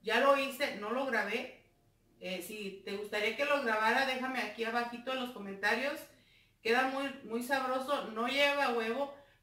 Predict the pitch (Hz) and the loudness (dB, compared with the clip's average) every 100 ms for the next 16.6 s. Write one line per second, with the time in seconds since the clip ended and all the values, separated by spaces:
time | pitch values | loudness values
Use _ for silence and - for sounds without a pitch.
0 | _ 240 285 339 302 277 285 277 254 262 | _ 2 4 4 0 -6 -6 -8 -6 -2
1 | 285 226 233 262 - 226 190 202 202 180 | -2 -2 0 -2 -4 -10 -12 -14 -12 -12
2 | 170 - - _ _ _ _ _ _ _ | -14 -20 -20 _ _ _ _ _ _ _
3 | 240 - 285 294 294 - - 220 302 320 | -12 2 4 4 0 -6 -4 -2 0 2
4 | 381 247 214 214 233 262 247 208 196 190 | 2 2 0 -2 -2 -2 -2 -2 -4 -6
5 | 190 190 240 311 320 269 262 294 285 - | -8 -4 -4 0 -2 2 2 0 -4 -2
6 | 208 269 330 330 - - _ _ _ _ | 4 4 4 2 -8 -20 _ _ _ _
7 | _ _ _ _ - 196 196 214 285 339 | _ _ _ _ -14 -12 -8 -4 2 2
8 | 415 - - _ _ _ _ _ _ _ | 2 -2 -18 _ _ _ _ _ _ _
9 | _ - - 214 226 262 311 320 294 254 | _ -6 10 12 12 12 12 10 10 6
10 | 262 254 262 285 311 311 - 269 262 302 | 10 12 12 12 12 12 12 8 12 12
11 | 311 302 262 254 262 277 302 294 247 247 | 12 12 12 12 12 12 12 12 12 10
12 | 254 262 269 277 294 - 349 381 - - | 8 12 12 12 8 8 10 8 4 -4
13 | 214 214 220 233 254 277 269 247 247 240 | 8 10 10 10 12 12 12 10 12 12
14 | 269 285 262 254 262 269 262 262 277 247 | 12 12 10 10 8 6 4 6 8 8
15 | - 233 240 254 247 247 202 220 233 247 | 6 4 10 10 12 12 12 12 12 10
16 | 226 208 247 262 302 359 | 8 6 6 8 10 8